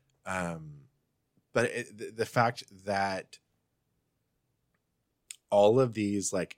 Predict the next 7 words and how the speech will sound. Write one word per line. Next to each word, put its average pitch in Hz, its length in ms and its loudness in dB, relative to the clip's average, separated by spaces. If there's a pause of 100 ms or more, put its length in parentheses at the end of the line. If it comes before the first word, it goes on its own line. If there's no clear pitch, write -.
straight - 800 -4
cis - 440 -6
white 76 480 -18
women 107 600 -20
are 90 180 -16
like, 78 580 -14 (760)
"No, 139 720 8